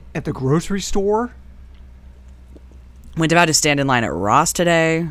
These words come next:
Speaker 2: Oh my God. Also, I got a new shower curtain and it's super cute, which is great 'cause I only had, like, an ugly plastic shower liner and now it's so chic. It's so cute.
Speaker 1: Nice.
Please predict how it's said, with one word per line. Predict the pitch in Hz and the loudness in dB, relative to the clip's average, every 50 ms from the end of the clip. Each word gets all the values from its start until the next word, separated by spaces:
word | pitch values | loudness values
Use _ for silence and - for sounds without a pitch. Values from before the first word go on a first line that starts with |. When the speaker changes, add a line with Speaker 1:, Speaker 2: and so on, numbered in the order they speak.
| - - | -10 -10
Speaker 2:
Oh | - - 110 147 | -6 -4 -2 -2
my | 170 170 170 | 0 0 0
God. | 165 160 156 156 156 156 156 151 143 - | 2 2 2 2 2 2 2 0 0 -2
Also, | 120 120 - 123 | -4 -2 -2 -2
I | 117 | 0
got | 113 110 110 | 0 -2 -2
a | |
new | 104 101 | -2 -4
shower | - - 107 90 90 | -4 -4 -4 -4 -4
curtain | - 104 85 73 76 | -4 -4 -4 -4 -4
and | 78 95 | -4 -6
it's | 80 - - | -6 -4 -2
super | - - - - 98 85 98 | -2 -2 -2 -4 -4 -4 -6
cute, | 95 - 82 78 80 - | -6 -4 -4 -4 -4 -4
which | 98 101 | -6 -6
is | - - | -6 -2
great | - 131 117 80 - | 0 0 0 0 -2
'cause | - 104 92 | -4 -4 -4
I | - 95 95 | -2 -2 -2
only | 76 98 101 107 110 | -2 -2 -2 -2 -2
had, | 107 107 104 104 101 | -2 -2 -2 -2 -2
like, | 101 98 - | -4 -4 -4
an | 98 | -4
ugly | - 95 92 104 101 | -4 -4 -4 -4 -4
plastic | - 107 98 - 98 - | -2 -4 -4 -4 -6 -6
shower | - 107 95 95 | -4 -4 -2 -2
liner | 101 104 104 110 110 | -2 -2 -2 -2 -2
and | - - 95 95 | -2 -2 -4 -2
now | 98 101 113 127 151 175 175 - - - - - - - - | 0 0 0 0 0 -2 -6 -10 -14 -20 -20 -20 -14 -8 -8
it's | 110 - - | -6 -4 -4
so | - - - 92 90 | -4 -2 -2 -4 -4
chic. | - - 78 73 - - | -6 -8 -8 -8 -10 -12
It's | - - - | -12 -10 -8
so | - 71 | -8 -8
cute. | - - 71 57 52 - - - - - - - - - - - - - - - - - - - - - - - - - - - - - | -8 -8 -10 -10 -10 -10 -14 -14 -16 -18 -18 -20 -20 -20 -20 -20 -20 -20 -20 -20 -20 -20 -20 -20 -20 -20 -20 -20 -20 -20 -20 -20 -10 -4
Speaker 1:
Nice. | 226 240 202 127 - - - | 0 0 0 0 -2 -8 -14